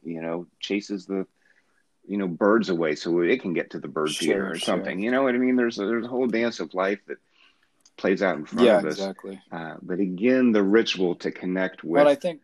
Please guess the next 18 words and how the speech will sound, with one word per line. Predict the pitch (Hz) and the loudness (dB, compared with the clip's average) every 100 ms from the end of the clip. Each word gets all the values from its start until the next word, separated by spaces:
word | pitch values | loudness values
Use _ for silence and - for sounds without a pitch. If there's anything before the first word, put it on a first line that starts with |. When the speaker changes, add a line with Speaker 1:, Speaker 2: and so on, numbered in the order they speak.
| - | -14
Speaker 2:
it's, | 123 127 | -12 -10
I | 120 | -10
think | 131 120 | -10 -6
you're | 104 | -2
right | 110 | -2
about | 101 95 92 | -2 -6 -6
that. | 104 98 98 | -6 -6 -8
There's | 104 104 | -10 -8
a | |
way | 101 104 | -6 -6
to | 104 95 | -8 -10
sort | 95 113 92 | -10 -10 -8
of | |
ritualize | 95 104 - 101 95 95 | -10 -10 -8 -6 -6 -4
all | 101 98 | -6 -6
the | 95 | -8
daily | 95 95 95 | -20 -20 -20
experiences. | 92 - - 104 101 98 98 95 - | -20 -20 -14 -12 -10 -12 -12 -14 -14